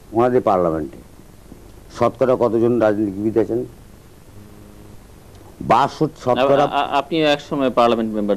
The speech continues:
Speaker 2: ছিলেন,
Speaker 1: হ্যাঁ, ছিলাম,
Speaker 2: ওনারা যখন ক্ষমতায়
Speaker 1: ছিলাম
Speaker 2: ছিলেন।
Speaker 1: আমি। এখন যে
Speaker 2: তখন আবার বিরোধী
Speaker 1: না,
Speaker 2: দলে
Speaker 1: তখন
Speaker 2: যারা
Speaker 1: এরকম
Speaker 2: ছিল, তারা আবার ন-, নানান
Speaker 1: তখন
Speaker 2: কথাবার্তা
Speaker 1: এ ধরনের,
Speaker 2: বলতো
Speaker 1: এ ধরনের
Speaker 2: পার্লামেন্টে।
Speaker 1: এ অবস্থা ছিল না তো।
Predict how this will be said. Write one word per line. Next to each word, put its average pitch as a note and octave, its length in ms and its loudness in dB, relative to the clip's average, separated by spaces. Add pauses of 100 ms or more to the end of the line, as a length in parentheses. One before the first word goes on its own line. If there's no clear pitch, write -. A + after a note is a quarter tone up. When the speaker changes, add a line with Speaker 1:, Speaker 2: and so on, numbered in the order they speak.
Speaker 2:
ছিলেন, G2 240 0
Speaker 1:
হ্যাঁ, E2+ 100 2
ছিলাম, G2+ 240 2
Speaker 2:
ওনারা D2 140 -4
যখন G#2+ 140 -14
ক্ষমতায় B2 340 -8
Speaker 1:
ছিলাম A#2+ 220 4
Speaker 2:
ছিলেন। D#2+ 140 -4
Speaker 1:
আমি। C#2 200 -8 (500)
এখন D#3 460 2
যে C3+ 200 4
Speaker 2:
তখন A#2+ 220 2
আবার D#3 280 2
বিরোধী C3+ 720 2
Speaker 1:
না, C#3 180 4
Speaker 2:
দলে C3+ 140 2
Speaker 1:
তখন D#3+ 120 2
Speaker 2:
যারা D#3+ 140 2
Speaker 1:
এরকম D3 100 0
Speaker 2:
ছিল, C#3 140 -4
তারা C#3+ 160 2
আবার C#3+ 180 2
ন-, C3 280 -2
নানান B2+ 260 2
Speaker 1:
তখন C3 160 4
Speaker 2:
কথাবার্তা D#3 180 2
Speaker 1:
এ D#3 40 4
ধরনের, D#3 240 2
Speaker 2:
বলতো - 120 -6
Speaker 1:
এ C#3 60 4
ধরনের D3 120 4
Speaker 2:
পার্লামেন্টে। D3 280 2
Speaker 1:
এ C#3+ 100 4
অবস্থা A#2+ 180 -4
ছিল C3 220 0
না G#2 180 2
তো। - 100 -16